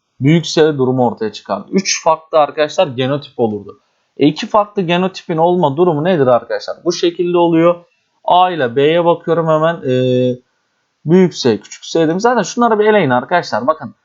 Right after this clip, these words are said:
e, çekinik genin etkin olabilmesi için fenotipte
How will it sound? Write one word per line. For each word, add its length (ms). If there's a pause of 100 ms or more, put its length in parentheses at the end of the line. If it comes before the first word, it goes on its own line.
(280)
e, 340
çekinik 520
genin 380 (680)
etkin 320
olabilmesi 640
için 240
fenotipte 720